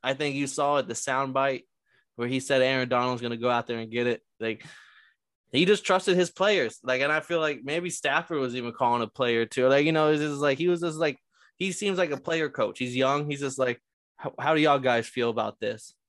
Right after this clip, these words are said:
And, uh, them boys did it. I think it was more about the Rams team and less about the plays that were being called for them. Whereas the Bengals, their co-, their, their coach is calling all the plays, and it was, and it was working.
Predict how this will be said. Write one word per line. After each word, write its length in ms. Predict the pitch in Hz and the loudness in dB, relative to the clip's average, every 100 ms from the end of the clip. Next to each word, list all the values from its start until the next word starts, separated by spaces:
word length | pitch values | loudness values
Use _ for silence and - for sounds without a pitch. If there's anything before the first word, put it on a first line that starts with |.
| - | -2
And, 180 | 113 117 | 0 2
uh, 200 | 110 135 | 0 -2
them 240 | 180 131 | 0 2
boys 240 | 139 156 127 | 4 4 4
did 180 | 143 | 2
it. 160 | 143 - | 2 0
I 120 | 123 | -2
think 160 | 160 175 | 0 0
it 20 | |
was 120 | 147 | 2
more 160 | 151 151 | 0 0
about 220 | 143 135 | 0 -4
the 80 | 123 | -6
Rams 400 | 127 131 120 - | -6 -6 -8 -12
team 360 | - 143 131 | -8 -2 -2
and 160 | 117 113 _ - _ | -2 -6 _ -20 _
less 240 | 127 135 131 | -2 0 0
about 300 | 123 117 113 | 0 0 0
the 100 | 110 | -6
plays 320 | - 131 127 | 0 0 2
that 80 | 120 | -2
were 80 | 113 | -2
being 220 | 113 101 | -4 -4
called 280 | 120 123 - | 0 0 0
for 140 | 139 | 0
them. 220 | 139 139 | 2 2
Whereas 220 | 127 123 | 2 0
the 100 | 117 | -2
Bengals, 560 | 113 131 147 151 156 147 _ _ _ _ | 0 0 0 0 -2 -4 _ _ _ _
their 180 | 135 147 | 0 0
co-, 140 | 139 | -2
their, 260 | 117 131 123 | 0 0 0
their 220 | 113 151 | 0 -2
coach 240 | 143 131 123 | 2 0 -2
is 100 | - | -4
calling 320 | 139 139 143 | 0 0 0
all 160 | 143 | -2
the 80 | 139 | -4
plays, 460 | 135 156 156 156 127 | -4 -2 -2 -2 -4
and 80 | 127 | -4
it 80 | 131 | -2
was, 320 | 120 - - | -4 -8 -12
and 120 | 117 | -4
it 60 | 127 | 0
was 180 | 131 117 | 0 0
working. 560 | 127 151 147 156 151 | 2 2 0 -6 -6